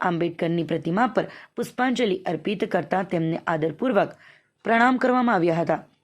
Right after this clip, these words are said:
કાર્યક્રમમાં ભાજપના પ્રદેશ મીડિયા કન્વીનર મજીદ લધાણી દ્વારા બાબા સાહેબના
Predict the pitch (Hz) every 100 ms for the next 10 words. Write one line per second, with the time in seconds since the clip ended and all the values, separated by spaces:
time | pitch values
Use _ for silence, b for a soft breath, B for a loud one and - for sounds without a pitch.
0 | _ - 180 175 233 254 180 B B -
1 | 233 226 277 262 247 190 175 165 175 165
2 | 170 165 170 247 220 - B B - 220
3 | 240 220 196 151 170 160 165 233 196 190
4 | B - 214 233 269 247 233 226 220